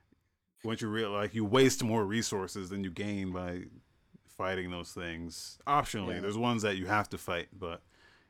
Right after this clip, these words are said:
Speaker 1: there's ones that you can just choose to fight. And it's just, I don't know. It's just one of those resource gathering, crafting, upgrades types of open world games. And I'm just not, I, I feel like that, that type of stuff ran its course.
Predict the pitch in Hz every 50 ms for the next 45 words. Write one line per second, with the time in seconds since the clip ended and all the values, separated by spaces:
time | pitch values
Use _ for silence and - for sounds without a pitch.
0 | _ _ 107 92 98 104 104 101 95 95 95 95 95 95 98 101 92 90 - -
1 | - 117 113 113 104 92 92 - - 95 87 87 82 - - _ - - _ _
2 | - - - 92 90 87 - 98 92 90 87 - - 85 90 90 87 87 90 92
3 | 87 85 87 - - - _ 98 - - 104 87 - 107 101 98 98 98 92 82
4 | 85 95 101 101 - - 113 101 90 87 87 104 95 92 95 90 98 98 98 95
5 | 95 98 92 - - - - - - - _ - - - 123 110 107 104 - -
6 | 117 104 101 104 101 104 104 - - - 101 95 95 92 92 92 82 87 - -
7 | - 110 98 90 - - 92 85 82 - - - - 110 101 - 101 95 90 95
8 | 98 92 87 90 87 87 85 82 85 82 82 90 85 87 90 87 80 - 95 87
9 | 85 85 87 - - _ _ - _ _ _ - _ _ _ _ _ _ _ _
10 | _ _ _ _ _ _ _ - 90 87 87 87 87 - - 104 95 90 87 85
11 | 82 - 92 90 - - 90 87 80 - - - - 104 92 - - - - -
12 | 95 90 87 82 - - - - 95 90 90 90 87 85 - - - 92 90 87
13 | 87 85 - - - -